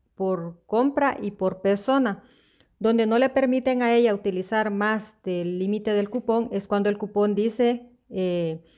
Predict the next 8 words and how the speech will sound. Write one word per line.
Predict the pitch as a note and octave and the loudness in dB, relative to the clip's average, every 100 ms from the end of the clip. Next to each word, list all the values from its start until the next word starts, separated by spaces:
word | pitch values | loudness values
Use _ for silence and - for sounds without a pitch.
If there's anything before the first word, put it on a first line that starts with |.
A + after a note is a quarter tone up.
| _ _ _ | _ _ _
que | G3 | 2
es | G#3 G#3 | 2 2
límite | A3 A#3 B3 B3 B3 A#3 - - | 2 2 2 2 2 0 -6 -4
de | G3 | -2
un | - G#3 A#3+ C4 C#4 C4 - _ _ | -2 -2 0 2 0 -2 -8 _ _
cupón | G3 G3 G#3+ A3+ B3 C4 - | -6 -4 0 2 2 0 -4
por | F#3 F#3 F#3 | -2 -2 0
día. | B3+ A#3+ F3 | 0 2 0